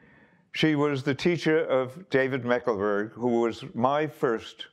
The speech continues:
calligraphy teacher. And she was famous at the time for these wild silkscreen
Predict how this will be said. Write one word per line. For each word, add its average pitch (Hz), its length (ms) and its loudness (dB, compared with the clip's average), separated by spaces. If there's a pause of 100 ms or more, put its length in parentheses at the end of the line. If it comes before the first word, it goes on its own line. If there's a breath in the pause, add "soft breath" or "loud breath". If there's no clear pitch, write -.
(140)
calligraphy 110 600 -2
teacher. 98 440 -2 (2250 soft breath)
And 139 160 0
she 165 140 2
was 139 240 2
famous 160 400 0
at 123 140 4
the 135 100 0
time 120 380 -2
for 131 160 0
these 113 240 0
wild 120 600 0 (120)
silkscreen 120 960 -2